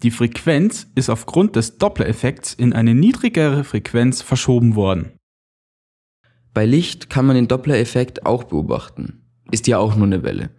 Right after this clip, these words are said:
Speaker 2: Dieser fordert genaue Messungen, ist aber trotzdem äußerst präzise.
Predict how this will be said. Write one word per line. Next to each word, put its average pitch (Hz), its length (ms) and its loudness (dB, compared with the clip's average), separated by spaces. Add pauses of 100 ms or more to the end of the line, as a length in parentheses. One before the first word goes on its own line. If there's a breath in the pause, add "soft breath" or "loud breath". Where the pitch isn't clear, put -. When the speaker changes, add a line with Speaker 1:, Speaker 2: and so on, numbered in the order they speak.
(500 soft breath)
Speaker 2:
Dieser 127 240 4
fordert 123 400 -2
genaue 113 440 2
Messungen, - 680 -2 (100)
ist 110 180 -2
aber 113 180 0
trotzdem 117 480 -2
äußerst 107 400 -2
präzise. 120 640 -2